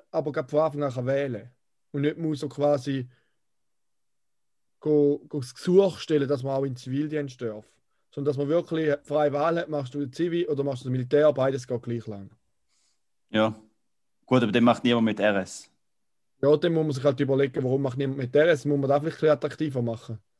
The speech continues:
Speaker 2: Ja, nein, aber gleich lang macht schon keinen Sinn, weil ich meine, Zivildienst hast du einen normalen Arbeitstag und der R S bist du
Speaker 1: Okay,
Speaker 2: vierundzwanzig sieben
Speaker 1: fair, fair,
Speaker 2: da.
Speaker 1: das stimmt, das stimmt, das Argument stimmt,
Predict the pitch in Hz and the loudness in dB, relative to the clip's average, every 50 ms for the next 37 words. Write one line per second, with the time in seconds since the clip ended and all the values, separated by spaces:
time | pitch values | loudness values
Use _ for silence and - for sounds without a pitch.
0 | _ _ _ _ _ _ _ - 117 113 113 123 131 139 135 123 - - 135 151 | _ _ _ _ _ _ _ 0 2 4 6 8 8 8 6 4 2 2 4 2
1 | 170 160 165 139 131 127 127 127 - - 139 139 - 139 123 - 113 104 101 101 | 4 6 6 6 8 8 6 4 4 2 -2 0 2 0 0 0 0 0 0 0
2 | 104 107 110 110 110 113 113 113 113 110 104 104 - 120 113 123 135 127 127 120 | 0 0 0 0 2 2 2 2 2 0 -2 -2 -4 0 2 4 4 4 4 0
3 | 110 - - 117 107 113 107 107 110 110 113 113 107 117 120 113 120 117 117 - | 0 -2 -4 -6 -4 -2 0 4 6 6 8 8 8 6 8 6 4 2 2 2
4 | - 113 110 107 110 101 98 104 104 110 110 110 107 - - 151 160 - 98 160 | 4 4 4 4 2 -2 0 2 2 2 2 2 0 0 4 4 4 4 6 6
5 | 156 139 117 110 110 - 120 - 175 165 151 127 113 113 113 160 160 160 147 135 | 6 8 6 4 0 2 4 6 8 8 8 6 4 4 2 4 6 6 6 6
6 | 127 165 151 - - 156 151 143 131 123 - - - - 160 151 131 - 156 147 | 6 2 0 2 2 2 2 2 0 -4 -10 -14 -6 0 0 0 2 2 2 2
7 | 135 123 151 147 147 151 143 127 143 139 135 127 123 - 143 151 160 151 - - | 2 4 4 4 6 4 4 2 0 0 0 -4 -4 -2 -2 -2 -2 -4 -8 -16